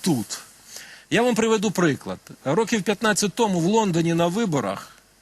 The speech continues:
я, е, дільничого секретаря,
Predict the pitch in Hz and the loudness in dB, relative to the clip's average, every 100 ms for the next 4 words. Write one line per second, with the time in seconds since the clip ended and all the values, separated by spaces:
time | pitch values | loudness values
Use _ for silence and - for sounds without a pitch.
0 | _ _ - 190 220 - 147 147 143 139 | _ _ -6 -2 0 0 -2 0 0 0
1 | 135 131 120 - 117 180 214 247 - 139 | 0 -2 -4 -10 -2 0 0 0 0 -2
2 | 110 110 101 - - - - - 156 151 | -4 -6 -8 -12 -20 -20 -8 -4 -2 -2
3 | 160 165 139 95 | 0 0 0 -2